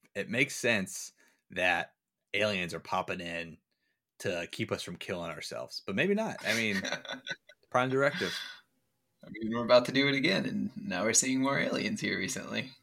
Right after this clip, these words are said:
Speaker 1: You know what's interesting, and I, I, we haven't talked about this, and I didn't write this down in my outline here,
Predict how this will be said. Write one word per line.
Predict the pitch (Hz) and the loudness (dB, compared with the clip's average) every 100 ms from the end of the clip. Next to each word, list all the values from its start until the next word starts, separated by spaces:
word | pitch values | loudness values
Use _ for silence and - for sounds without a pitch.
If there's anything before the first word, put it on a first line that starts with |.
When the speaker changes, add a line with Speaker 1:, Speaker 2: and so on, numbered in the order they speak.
| _ _ _ _ _ _ - | _ _ _ _ _ _ 2
Speaker 1:
You | 139 | 6
know | 156 | 6
what's | 143 98 | 6 2
interesting, | 92 117 - 120 117 | 0 -4 2 2 2
and | 90 95 85 - | 0 -2 -4 -4
I, | 92 - - - | -4 -4 -10 -8
I, | 98 101 | -4 2
we | 113 | 4
haven't | 113 92 | 4 0
talked | - 85 | -2 -4
about | - 95 | -2 -2
this, | - 98 | -2 -4
and | 90 | -4
I | 87 | -4
didn't | 92 92 | -4 -4
write | 87 87 | -6 -6
this | 87 | -6
down | 82 85 87 - | -4 -4 -6 -10
in | 90 | -10
my | 87 78 | -6 -4
outline | 85 - 82 92 | -6 -6 -6 -6
here, | 107 101 101 | -2 -2 -2